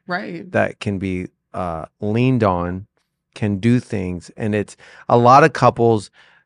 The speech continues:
Speaker 2: aren't ready for that battle
Speaker 1: Right.
Speaker 2: 'cause they're gonna have to sacrifice.
Speaker 1: Mm-hmm.
Speaker 2: Um,
Speaker 1: So it's
Speaker 2: y-,
Speaker 1: selfishness.
Speaker 2: yeah. And it, it
Speaker 1: Mm-hmm.
Speaker 2: truly comes down to, "I gotta give up my hobby.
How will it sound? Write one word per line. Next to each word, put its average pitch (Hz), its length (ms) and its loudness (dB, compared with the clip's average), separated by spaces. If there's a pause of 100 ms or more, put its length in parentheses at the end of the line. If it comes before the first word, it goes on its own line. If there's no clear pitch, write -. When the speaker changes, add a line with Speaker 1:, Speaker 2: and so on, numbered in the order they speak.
(280)
Speaker 2:
aren't 127 240 2
ready 113 260 2
for - 160 -2
that 95 340 -4
battle 113 640 -2
Speaker 1:
Right. 156 220 -10
Speaker 2:
'cause 117 120 0
they're 127 140 6
gonna 117 180 0
have 104 180 -6
to 90 100 -16
sacrifice. 90 760 -8
Speaker 1:
Mm-hmm. 156 600 -12
Speaker 2:
Um, 85 460 -4 (180)
Speaker 1:
So 190 180 -8
it's 175 160 -14
Speaker 2:
y-, 214 80 -6
Speaker 1:
selfishness. 156 640 -12
Speaker 2:
yeah. 151 300 8
And 120 120 4
it, 127 140 2
it 127 120 0
Speaker 1:
Mm-hmm. 90 120 -12
Speaker 2:
truly 147 260 6
comes 131 260 0
down 110 240 2
to, 104 220 -2
"I 104 100 2
gotta 107 140 0
give 101 140 -2
up 92 120 -2
my 117 220 2
hobby. 95 580 0